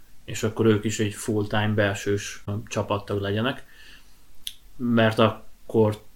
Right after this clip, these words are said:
tudom a legjobban formálni őket, meg úgymond segíteni őket, hogy arra képezzék magukat, amerre kell. De, ö, igen, tehát, hogy mindenki így indult kampánymenedzserként, és, és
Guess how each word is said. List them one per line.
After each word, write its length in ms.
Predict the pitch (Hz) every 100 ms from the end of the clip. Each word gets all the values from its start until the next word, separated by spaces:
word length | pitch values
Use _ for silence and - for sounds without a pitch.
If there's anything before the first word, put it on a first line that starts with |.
| -
tudom 280 | 123 110 104
a 60 |
legjobban 500 | 104 101 104 98 101
formálni 640 | 101 - 101 98 95 95 98
őket, 340 | 101 - -
meg 200 | 101 98
úgymond 340 | 101 101 101
segíteni 480 | 104 101 101 - 101
őket, 300 | 98 107 107
hogy 280 | - 101 - - - - - - - - -
arra 300 | - 101 98
képezzék 500 | 101 107 104 104 107 104
magukat, 340 | 101 101 98
amerre 320 | 104 98 101
kell. 360 | 101 123 135 - - - - - - - - - -
De, 520 | 110 104 98 101 104 - - - - - - - -
ö, 60 | - 98 98 104 -
igen, 280 | - 107 98
tehát, 160 | 110 117
hogy 80 |
mindenki 680 | 113 110 101 101 110 101 107 - - - - -
így 240 | 113 107 104
indult 300 | 101 104 101
kampánymenedzserként, 1040 | 120 117 120 120 117 120 123 120 117 113
és, 260 | 110 107 -
és 320 | 110 104 -